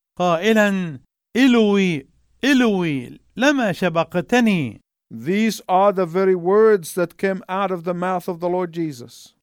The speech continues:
Speaker 1: كانت هذه هي نفس الكلمات التي نطق بها فم الرب يسوع.
Speaker 2: The word forsaken used in this passage means to abandon someone.
Speaker 1: والكلمة تركتني المستخدمة في هذا الفصل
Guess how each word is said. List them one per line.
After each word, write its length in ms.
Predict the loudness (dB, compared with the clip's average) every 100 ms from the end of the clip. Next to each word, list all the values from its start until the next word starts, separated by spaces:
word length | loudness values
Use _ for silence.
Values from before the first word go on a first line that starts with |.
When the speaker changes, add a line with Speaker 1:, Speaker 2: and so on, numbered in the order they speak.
| _ 0
Speaker 1:
كانت 420 | 2 2 0 0
هذه 680 | 0 2 0 0 0 0 0
هي 280 | 2 2 2
نفس 360 | 0 -2 -4
الكلمات 840 | -4 -2 -2 0 0 2 0 0
التي 420 | -4 -4 -2 -2 -2
نطق 500 | -2 -2 -4 0 -2
بها 500 | 0 0 0 0 -2 _ _
فم 300 | 0 2 2
الرب 380 | 2 0 0
يسوع. 800 | -4 -4 -4 -6 -4 -2 -4 -6 -12 _ _
Speaker 2:
The 100 | -8
word 420 | 0 4 4 4 0
forsaken 880 | -6 -6 -4 -2 0 -2 -6 -8 -14 _
used 500 | -6 -2 -2 -2 -6
in 240 | -8 -6
this 240 | -4 -4 -4
passage 640 | -4 -4 -4 -8 -8 -12 _ _ _
means 480 | -6 -2 0 0 -4
to 220 | -4 -2
abandon 800 | -2 -4 -4 0 2 2 -2 -4
someone. 540 | -6 -6 -6 -6 -10 -10 -18 _ _ _
Speaker 1:
والكلمة 500 | -10 -4 -2 2 2
تركتني 920 | 0 0 0 0 0 0 2 2 0 -2
المستخدمة 840 | -2 -2 -2 -2 -4 0 0 2 -2
في 220 | -2 -2
هذا 320 | 0 0 0
الفصل 580 | -2 -2 -4 -4 -8 -10